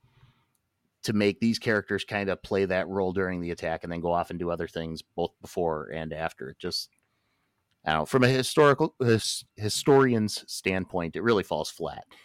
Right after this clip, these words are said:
And from a storytelling standpoint, I think it also falls flat because it's just really confusing. And it, it,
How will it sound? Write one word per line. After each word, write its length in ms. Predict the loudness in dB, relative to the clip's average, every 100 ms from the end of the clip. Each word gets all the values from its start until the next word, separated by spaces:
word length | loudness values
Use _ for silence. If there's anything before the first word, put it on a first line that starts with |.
| _ _
And 180 | -6 -6 _
from 180 | -4 -2
a 20 |
storytelling 640 | 0 4 4 4 -2 -4
standpoint, 520 | -6 -6 -6 -6 -6 -6
I 80 |
think 220 | -6 -6 -8
it 140 | -10 _ _ _ _ _ _
also 360 | 4 4 4 -2
falls 300 | -2 -4 -4
flat 260 | -2 -2
because 200 | -4 -10
it's 100 | -8
just 180 | -10 -6
really 160 | -6 -6
confusing. 560 | -8 -4 -4 -6 -16 _ _
And 380 | -6 -6 -4 -8 -10 _ _ _ _ _ _ _ _ _ _ _
it, 120 | -10 _
it, 120 | -12